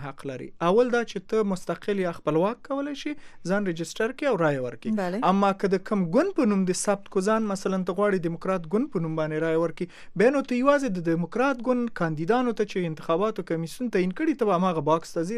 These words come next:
Speaker 1: رایه به اچوې.
Speaker 2: مهم.
Speaker 1: دا به ستا خوښه ده چې په دیموکرات ګوند کې چې مثلاً پنځه ویشت کاندیدان وو تر اوسه پورې او شلې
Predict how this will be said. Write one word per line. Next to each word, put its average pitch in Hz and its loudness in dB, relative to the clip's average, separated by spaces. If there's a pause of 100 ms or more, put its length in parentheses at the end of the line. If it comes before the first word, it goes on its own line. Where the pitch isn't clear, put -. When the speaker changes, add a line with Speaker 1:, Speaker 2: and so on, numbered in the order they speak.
Speaker 1:
رایه 135 2
به 123 -2
اچوې. 185 -2
Speaker 2:
مهم. - -8
Speaker 1:
دا 220 10
به 233 4
ستا 285 2
خوښه 247 -2
ده 202 2
چې - -6
په 180 -2 (100)
دیموکرات 190 -2
ګوند 208 0
کې 196 -6
چې - -8
مثلاً 175 -4
پنځه 175 -4
ویشت 220 -4
کاندیدان 196 0
وو 202 0
تر 185 0
اوسه 185 -2
پورې 180 0 (340)
او 147 0
شلې 277 2